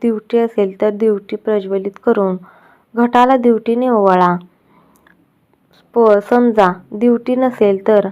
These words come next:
आपण दिव्याने ओवाळायची. शुद्ध तुपाच्या दिव्याने ओवाळा. यानंतर नैवेद्य, या दिवशी पुरणपोळीचा नैवेद्य दाखवावा. सोबत एक विशिष्ट नैवेद्य दाखवावा,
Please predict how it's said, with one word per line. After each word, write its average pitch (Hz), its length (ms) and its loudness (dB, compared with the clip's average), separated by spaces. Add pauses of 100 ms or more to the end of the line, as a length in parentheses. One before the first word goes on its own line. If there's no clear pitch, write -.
आपण 226 400 0
दिव्याने 226 400 2
ओवाळायची. 196 800 2 (1120)
शुद्ध 254 360 -2 (100)
तुपाच्या 214 400 0
दिव्याने 214 380 0
ओवाळा. 180 520 0 (420)
यानंतर 220 480 -2
नैवेद्य, 208 760 -2 (340)
या 220 160 2
दिवशी 240 340 -2
पुरणपोळीचा 233 800 0
नैवेद्य 214 520 0
दाखवावा. 185 580 -2 (500)
सोबत 233 340 2
एक 233 160 -2
विशिष्ट 233 520 -10
नैवेद्य 208 500 -2
दाखवावा, 185 580 -6